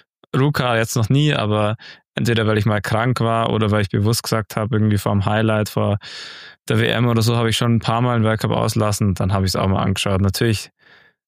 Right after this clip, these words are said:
sieht man sich das an, an und denkt, "Wow, da hätte ich jetzt schon auch Lust", vor allem jetzt bei Ruka. Aber ja, ich glaub, da schmerzt mich am meisten, dass, äh, dass, äh, meine, äh, meine Frau oben ist und ja,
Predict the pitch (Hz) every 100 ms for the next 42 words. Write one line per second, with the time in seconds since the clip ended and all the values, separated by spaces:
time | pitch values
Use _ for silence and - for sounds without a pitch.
0 | - - 127 120 107 113 107 104 - 113
1 | 113 104 107 98 107 110 107 104 107 107
2 | - 113 117 120 120 - - - 113 107
3 | - 107 113 123 131 123 127 - - -
4 | - _ _ - _ - 104 104 101 104
5 | 104 104 101 - _ - 98 92 - 107
6 | 113 110 104 - 120 127 - - 120 113
7 | 107 113 - 117 107 - 120 113 107 104
8 | - - - _ _ 113 104 - 117 107
9 | 101 104 104 107 104 104 107 - - -
10 | - - - 113 110 113 123 120 123 127
11 | 135 120 120 117 - 110 110 107 107 113